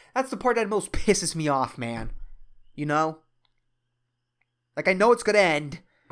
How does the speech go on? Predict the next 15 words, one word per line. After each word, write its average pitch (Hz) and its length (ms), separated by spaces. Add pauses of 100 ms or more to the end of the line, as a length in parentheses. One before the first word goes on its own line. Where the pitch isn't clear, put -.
(400)
And 170 140
I, 175 180
and 170 140
I 185 120
may 185 360
go 196 220
back 156 500 (1400)
to 165 120
being 156 540
Mister 143 420 (480)
Procrastination, 139 1120
you 120 140
know? 120 320 (2250)
Just - 140
procrastinating 160 1200